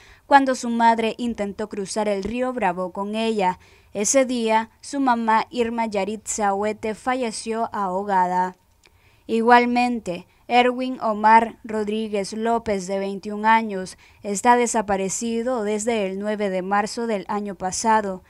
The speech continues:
En diciembre del dos mil veintidós,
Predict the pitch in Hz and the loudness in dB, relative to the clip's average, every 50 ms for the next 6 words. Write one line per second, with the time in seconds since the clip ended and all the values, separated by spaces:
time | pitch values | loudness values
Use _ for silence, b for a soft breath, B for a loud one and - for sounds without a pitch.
0 | b b b b b b - 214 226 226 247 233 - 277 269 269 262 262 262 254 | b b b b b b -8 -4 -2 -2 0 0 2 2 2 2 4 4 2 2
1 | 240 226 208 190 196 196 196 220 240 233 226 208 208 202 196 190 - 196 202 220 | 2 0 -2 -4 -8 -8 -8 -6 -8 -8 -8 -6 -6 -8 -6 -6 -6 -4 -2 -2
2 | 233 240 233 - | -2 -2 -4 -8